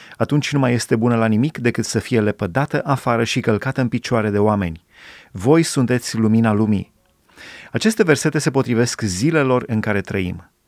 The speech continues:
Lumea întreagă, nu doar cea vestică, trece printr-o schimbare profundă. Vechile formule ale elitelor intelectuale sunt epuizate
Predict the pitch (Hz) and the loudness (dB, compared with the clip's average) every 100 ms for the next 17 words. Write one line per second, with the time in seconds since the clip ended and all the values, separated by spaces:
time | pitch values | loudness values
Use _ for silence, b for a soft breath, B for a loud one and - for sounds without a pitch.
0 | B B B 107 104 104 - 110 117 135 | B B B 0 2 0 0 0 2 0
1 | 123 110 98 98 - 101 95 104 - 135 | 2 0 2 -2 -2 -2 0 -2 -2 -4
2 | - 139 B B B 165 185 180 156 131 | 0 -2 B B B -2 0 2 2 0
3 | 127 - - 104 107 127 120 113 104 123 | -2 -4 -2 0 2 0 -2 -2 -4 -2
4 | 104 90 90 _ _ _ B B B B | 0 -2 -8 _ _ _ B B B B
5 | 139 175 196 175 151 147 160 107 95 98 | 2 4 0 2 0 2 2 2 0 2
6 | 104 107 135 127 110 107 107 110 107 - | 2 2 2 2 4 2 2 0 0 0
7 | 131 127 107 - 143 - 120 131 117 104 | 0 0 -2 0 -2 0 -4 0 0 2
8 | 127 113 98 - | 0 -2 -6 -8